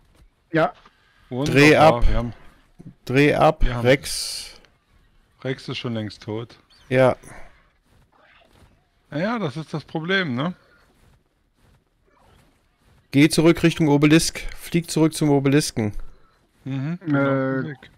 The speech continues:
Speaker 1: kriegst du meine Sachen raus?
Speaker 3: N-, nein,
Speaker 2: Ich weiß, was
Speaker 3: gerade
Speaker 2: deine
Speaker 3: nicht.
Speaker 2: Sachen. Wir wissen, ich weiß noch nicht mal, ich muss mir erstmal die Eule hier loswerden.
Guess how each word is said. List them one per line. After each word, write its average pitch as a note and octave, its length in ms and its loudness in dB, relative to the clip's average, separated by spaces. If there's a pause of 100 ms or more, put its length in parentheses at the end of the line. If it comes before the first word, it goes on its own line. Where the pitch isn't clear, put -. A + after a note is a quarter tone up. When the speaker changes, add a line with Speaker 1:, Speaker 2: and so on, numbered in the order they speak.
(420)
Speaker 1:
kriegst F#3 380 -2
du G3+ 60 0
meine F#3 340 0
Sachen F#3+ 380 -4
raus? B3 360 -8
Speaker 3:
N-, A#2+ 120 -6 (120)
nein, C3 100 0
Speaker 2:
Ich D3 60 4
weiß, D3 260 6
was C3 60 -6
Speaker 3:
gerade D3 380 4
Speaker 2:
deine C#3+ 120 2
Speaker 3:
nicht. D#3 80 4
Speaker 2:
Sachen. A#2 320 -4 (2000)
Wir G#2+ 140 -14
wissen, A2 300 -12
ich - 140 -16
weiß A2+ 140 -6
noch A#2+ 100 -8
nicht A#2+ 160 -8
mal, A#2 120 -6
ich G2 60 -10
muss A#2 160 -12
mir B2+ 80 -6
erstmal A2 260 -8
die A2 120 -8
Eule C#3 260 -6
hier C#3 100 -4
loswerden. A#2 600 -8